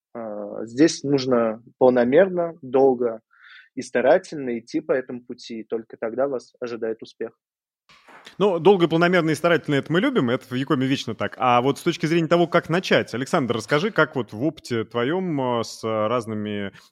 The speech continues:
Speaker 2: э, партнерами, с которыми вы уже запускались, сколько обычно времени уходит на то, чтобы от,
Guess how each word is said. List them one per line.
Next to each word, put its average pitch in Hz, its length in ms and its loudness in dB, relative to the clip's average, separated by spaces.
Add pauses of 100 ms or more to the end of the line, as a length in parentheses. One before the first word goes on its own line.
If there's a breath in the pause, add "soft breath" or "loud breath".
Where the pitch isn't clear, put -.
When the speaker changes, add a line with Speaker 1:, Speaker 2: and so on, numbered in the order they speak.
Speaker 2:
э, 104 120 -4
партнерами, 120 440 -4
с - 60 -10
которыми 110 340 -4
вы 110 140 -4
уже 104 180 -6
запускались, 139 540 -2
сколько 156 260 0
обычно 131 300 -4
времени 131 420 0
уходит 120 440 -4
на 107 120 -6
то, 139 80 -4
чтобы 104 540 -2
от, 104 80 -8